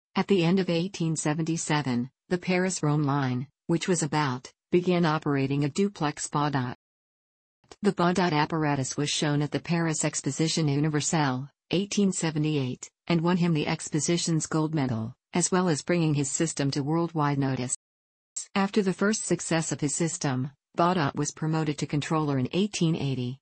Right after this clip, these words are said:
and was named inspector engineer in eighteen eighty-two. In July eighteen eighty-seven, he conducted successful tests on the Atlantic Telegraph cable between Weston-super-Mare and Waterville, Nova Scotia, operated by the commercial company,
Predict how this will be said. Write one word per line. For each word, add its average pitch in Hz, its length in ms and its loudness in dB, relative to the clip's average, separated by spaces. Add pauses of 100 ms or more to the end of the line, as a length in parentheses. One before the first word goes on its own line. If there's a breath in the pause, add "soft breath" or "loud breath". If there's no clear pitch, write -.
(140)
and 160 140 4
was 156 180 2
named 170 280 4
inspector 165 500 0
engineer 151 560 2
in 131 140 0
eighteen 165 420 0
eighty-two. 139 560 -2 (720)
In 196 100 4
July 190 420 2
eighteen 180 520 0
eighty-seven, 151 580 0
he 147 120 0
conducted 160 460 0
successful 151 600 -4
tests 147 400 -2
on 139 80 2
the 139 100 2
Atlantic 160 540 0
Telegraph 147 580 -2
cable 151 380 0
between 151 360 0
Weston-super-Mare 156 960 0
and 131 140 2
Waterville, 139 580 0 (220)
Nova 175 300 2
Scotia, 170 480 0
operated 143 540 0
by 139 160 0
the 143 100 -2
commercial 147 420 0
company, 139 560 0